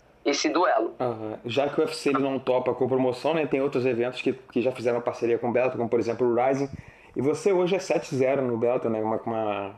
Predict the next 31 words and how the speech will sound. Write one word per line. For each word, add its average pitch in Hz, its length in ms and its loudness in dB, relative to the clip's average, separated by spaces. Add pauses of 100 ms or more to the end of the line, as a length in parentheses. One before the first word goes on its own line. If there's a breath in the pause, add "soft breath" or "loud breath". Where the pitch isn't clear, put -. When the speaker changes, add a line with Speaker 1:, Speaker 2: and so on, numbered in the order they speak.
(140)
Speaker 2:
uma, 117 300 -8
um, 120 220 -4
um 131 160 -2
número 139 320 2
impressionante 135 540 -2
que 127 80 -6
pouca 160 260 0
gente 143 180 -2
conseguiu 127 260 0
fazer. 120 420 0 (320 loud breath)
Isso 143 240 0
é 180 40 2
uma 196 200 2
marca 139 380 -2
que 135 120 -4
você 127 200 0
gostaria 120 480 2
de, 117 300 0 (360 loud breath)
de 120 140 -4
superar, 123 560 2
assim, 127 160 -2
pô, 127 100 0
eu 117 40 0
quero 127 140 0
fazer 123 240 2
história 127 400 2
como 131 240 0
a - 20 2
maior 123 440 2 (440 soft breath)
da, 120 200 0
eh, 113 640 -2